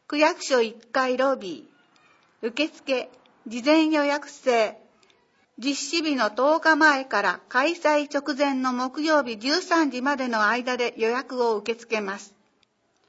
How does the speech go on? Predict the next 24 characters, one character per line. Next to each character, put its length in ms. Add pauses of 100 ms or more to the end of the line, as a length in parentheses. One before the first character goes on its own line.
(600)
具 80
体 300
的 240
な 220
お 60
手 140
続 240
き 140
に 160
つ 120
い 140
て 160
は、 240 (1000)
政 340
策 300
企 160
画 160 (200)
課、 240 (460)
五 160
階 300
五 200
十 280
一 320
番 320